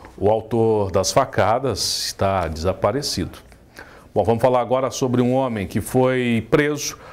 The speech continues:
após ir até a companhia da Polícia Militar registrar um boletim de ocorrência.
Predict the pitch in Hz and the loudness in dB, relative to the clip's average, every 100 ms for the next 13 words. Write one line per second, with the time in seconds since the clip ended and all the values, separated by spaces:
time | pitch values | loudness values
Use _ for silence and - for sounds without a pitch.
0 | - - 190 190 180 196 233 240 - - | -16 -2 0 2 2 2 0 -2 -2 -2
1 | - 208 220 175 180 170 156 - 196 196 | 0 0 2 0 2 2 0 -4 -4 2
2 | 165 190 185 165 156 151 151 147 139 - | 2 2 0 0 0 2 2 2 0 2
3 | 185 190 226 214 190 156 185 214 196 208 | 0 2 -2 0 -2 2 2 2 0 2
4 | 170 - 226 269 302 339 311 165 151 135 | 0 0 0 2 2 2 2 2 -2 0
5 | 147 117 | 0 0